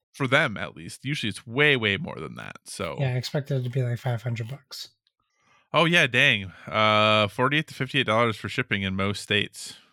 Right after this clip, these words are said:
Speaker 1: That's a little bit of money.
Speaker 2: It's a bit, I mean,
Speaker 1: But at least
Speaker 2: it
Speaker 1: they're being more cl-, transparent about it ahead of time. Like, now I know.
Speaker 2: Yeah, that's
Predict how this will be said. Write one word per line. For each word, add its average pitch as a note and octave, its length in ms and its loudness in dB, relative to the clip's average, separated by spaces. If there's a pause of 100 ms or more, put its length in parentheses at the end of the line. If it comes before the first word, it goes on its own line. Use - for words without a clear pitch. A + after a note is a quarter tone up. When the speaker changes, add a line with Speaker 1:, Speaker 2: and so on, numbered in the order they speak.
(200)
Speaker 1:
That's A#2 220 0
a - 20 -4
little D3 180 -2
bit G2+ 120 -2
of F#2+ 80 -4
money. A#2 280 -2 (360)
Speaker 2:
It's - 180 -8
a G#3 40 0
bit, G3+ 280 4 (240)
I E3+ 40 -2
mean, D#3 400 -2 (720)
Speaker 1:
But E3+ 100 10
at F#3 60 8
least A3+ 120 2
Speaker 2:
it - 40 6
Speaker 1:
they're G3+ 80 8
being E3+ 200 6
more D3 180 8
cl-, - 160 -2
transparent D3+ 480 6
about G2+ 240 2
it G#2 80 4
ahead A#2 240 2
of C3 80 -8
time. G#2+ 300 -4 (120)
Like, A2+ 360 2
now A2+ 180 2
I A2+ 60 0
know. B2 320 0 (420)
Speaker 2:
Yeah, C#3+ 280 4 (140)
that's B2+ 300 -6